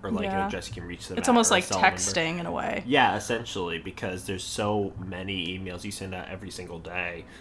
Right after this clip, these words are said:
Speaker 1: that I haven't really come across that many signatures, especially not cle-, I haven't seen, I haven't seen a single clever one.
Speaker 2: Yeah.
Speaker 1: You know, I
Speaker 2: <laughs>
Speaker 1: haven't seen that since high school. Um,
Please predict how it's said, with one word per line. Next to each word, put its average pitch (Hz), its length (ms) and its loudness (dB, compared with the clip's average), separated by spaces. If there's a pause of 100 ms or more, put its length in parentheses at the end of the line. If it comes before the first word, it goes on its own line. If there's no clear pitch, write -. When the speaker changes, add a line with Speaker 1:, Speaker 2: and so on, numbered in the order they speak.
(160)
Speaker 1:
that 92 180 0
I 98 160 -2
haven't 117 360 -2
really 104 240 -2
come 98 180 -6
across 90 380 -6
that 90 160 -8
many 90 180 -10
signatures, 90 580 -8
especially 107 420 -2
not 92 240 -6
cle-, - 300 -6
I 113 40 0
haven't 117 180 0
seen, 98 320 -6 (560)
I 117 40 -6
haven't 131 140 0
seen 120 120 0
a 95 40 -2
single 110 300 0
clever 117 400 2
one. 80 360 -6
Speaker 2:
Yeah. - 180 4 (120)
Speaker 1:
You 98 80 -4
know, 98 140 4
I - 80 4
Speaker 2:
<laughs> - 0 -
Speaker 1:
haven't 110 220 4
seen 101 200 -4
that - 240 -2
since 95 180 -8
high 87 220 -4
school. 82 440 -8 (460)
Um, 90 520 -2